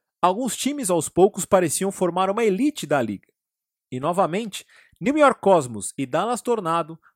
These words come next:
passaram para a semifinal, assim como o Toronto Metros. Porém, o destaque mesmo foi o Philadelphia Atoms,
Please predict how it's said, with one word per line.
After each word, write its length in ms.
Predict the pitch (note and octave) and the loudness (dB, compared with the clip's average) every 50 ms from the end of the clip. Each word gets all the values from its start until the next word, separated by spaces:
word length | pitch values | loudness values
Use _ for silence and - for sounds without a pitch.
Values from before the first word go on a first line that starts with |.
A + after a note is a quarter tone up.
| _ _ | _ _
passaram 440 | E3 D3+ C3+ - D#3 D#3+ D#3+ D#3+ D3+ | 0 2 2 2 2 2 2 2 0
para 220 | - D3+ D3+ D#3 | 0 0 0 2
a 20 | |
semifinal, 680 | C#3+ - D3 D3 D3+ - - F3 D3+ A#2 G2 - - _ _ _ _ _ _ _ _ - | 0 -2 -6 -8 -10 -10 -10 -10 -6 -6 -6 -8 -10 _ _ _ _ _ _ _ _ -10
assim 280 | A#2 - - - C3+ | -10 -8 -8 -10 -10
como 240 | B2 - C#3+ C#3+ C#3 | -8 -8 -8 -6 -6
o 40 | C#3 | -6
Toronto 520 | - D#3+ B2+ A#2 A2+ A2+ A2 - - A#2 | -4 -2 0 0 -2 -2 -4 -8 -10 -8
Metros. 580 | G#2+ F2+ E2 - - - - _ - - - _ _ _ _ _ _ _ _ _ _ _ _ | -8 -8 -8 -10 -16 -20 -20 _ -20 -20 -20 _ _ _ _ _ _ _ _ _ _ _ _
Porém, 480 | - B2 A#2 A#2 A#2 C#3+ F3+ D3 G#2+ _ _ _ _ _ _ _ _ _ _ | -2 0 0 0 0 -4 -4 -6 -10 _ _ _ _ _ _ _ _ _ _
o 80 | C3 A#2+ | -12 -10
destaque 540 | A2 A#2 A#2 - - F#3 F#3+ G3+ - G#3+ G3 | -10 -10 -10 -4 -2 0 -2 0 -2 -8 -8
mesmo 360 | D#3 D#3 F#3+ F#3+ F3+ G3 F#3 | -4 -4 -4 -4 -4 -6 -10
foi 200 | - - F#3+ F#3+ | -4 -2 -2 -2
o 40 | F3 | 0
Philadelphia 680 | - G3 F#3 D#3 B2+ C3 D#3 F#3 G3+ - G3+ G3 - - | -2 -2 -2 -2 -2 -2 -2 -4 -2 -4 -4 -6 -2 0
Atoms, 580 | F3 E3 B2+ - - G#2+ - A2+ _ - - | 0 0 0 -2 -6 -14 -20 _ _ -20 -20